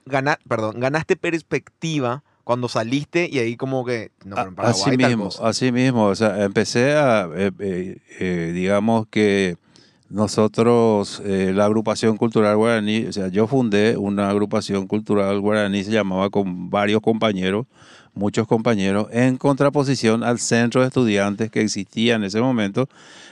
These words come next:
Speaker 2: que era un centro de estudiantes totalmente sometido al, al gobierno estronista y que en sus estatutos tenía la prohibición de hablar de política.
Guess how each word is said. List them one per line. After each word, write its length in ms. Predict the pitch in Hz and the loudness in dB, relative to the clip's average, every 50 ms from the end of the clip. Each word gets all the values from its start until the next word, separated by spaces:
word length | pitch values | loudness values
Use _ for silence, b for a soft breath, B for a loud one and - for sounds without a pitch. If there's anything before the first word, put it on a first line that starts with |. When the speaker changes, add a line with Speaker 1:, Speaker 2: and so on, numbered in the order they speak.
| B B - | B B -2
Speaker 2:
que 120 | - 117 113 | 0 2 4
era 240 | 123 143 160 165 | 4 4 2 2
un 380 | - 143 143 135 135 139 127 117 | 0 0 0 2 2 0 0 0
centro 300 | - 127 127 123 135 135 | 0 0 0 2 2 2
de 40 | 139 | 2
estudiantes 720 | 139 143 143 131 120 117 117 117 113 135 131 123 117 113 | 2 2 4 4 4 4 2 0 2 2 2 2 2 2
totalmente 560 | - - 113 - 135 135 135 127 127 120 131 | 0 -2 0 2 0 2 2 2 2 0 0
sometido 640 | - - 139 143 135 123 - 113 113 113 113 117 117 | 0 0 2 2 2 0 2 0 2 4 4 4 2
al, 240 | 110 107 101 101 98 | 2 0 0 -2 -2
al 160 | 101 104 107 | 0 0 2
gobierno 720 | 107 113 110 104 104 104 104 107 107 110 113 113 110 110 107 | 4 4 4 4 4 4 2 2 2 0 0 2 2 2 0
estronista 640 | 101 - 127 120 113 107 107 107 110 - 131 131 113 | 0 2 2 2 2 2 0 0 0 0 0 0 2
y 140 | 113 113 110 | 0 -2 0
que 240 | - 113 113 117 120 | 0 0 2 2 0
en 100 | 117 107 | 0 0
sus 260 | - 131 131 127 120 | 0 0 2 2 0
estatutos 840 | 123 120 120 - 123 107 104 - 143 165 196 185 - 120 120 117 - B B B B B B B B B | -2 -6 -4 -2 -2 -2 0 2 2 2 2 2 0 -2 -2 -2 -6 B B B B B B B B B
tenía 420 | - 117 110 107 110 120 127 131 | 0 2 4 4 4 4 4 4
la 180 | 131 135 139 135 | 4 4 2 2
prohibición 1040 | - - 139 135 135 131 127 127 123 120 107 - - 127 127 135 139 131 - 117 113 | 2 2 4 4 6 4 4 2 0 0 0 0 2 4 4 4 2 0 -2 -2 2
de 100 | 120 127 | 4 4
hablar 400 | 120 120 110 107 107 107 104 107 | 4 4 4 4 2 2 2 2
de 120 | 107 117 113 | 2 2 2
política. 580 | - 123 110 101 98 92 92 90 82 82 82 | 4 2 2 2 0 -2 -4 -6 -6 -6 -10